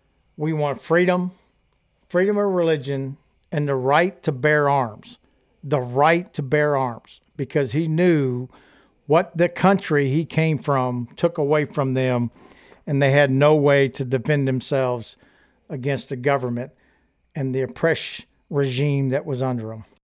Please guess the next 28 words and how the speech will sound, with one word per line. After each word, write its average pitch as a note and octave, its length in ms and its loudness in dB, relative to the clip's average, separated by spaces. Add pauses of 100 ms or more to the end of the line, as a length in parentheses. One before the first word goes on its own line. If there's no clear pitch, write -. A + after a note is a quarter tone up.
So F3 200 0
carrying A3 480 4
on F#3+ 640 4
with D#3 240 0
what F#3 220 0
Jordi F3+ 420 2
said, D#3+ 640 2 (300)
immigration F3 960 0 (500)
is D3 160 -4
a C#3+ 140 0
fight F#3+ 480 2 (100)
about D3 600 0
election E3+ 560 -2
fraud. B2 440 -4 (360)
It's - 180 -10
not F3 200 4
about A3 300 2
racism C#3+ 720 0 (440)
or E3 240 -2
any A3 240 4
other G3 160 2
label F3 420 4
you E3 140 -2
want D#3+ 160 0
to C#3 40 -2
put F#3 280 0
on C#3 200 2
it C#3+ 160 -6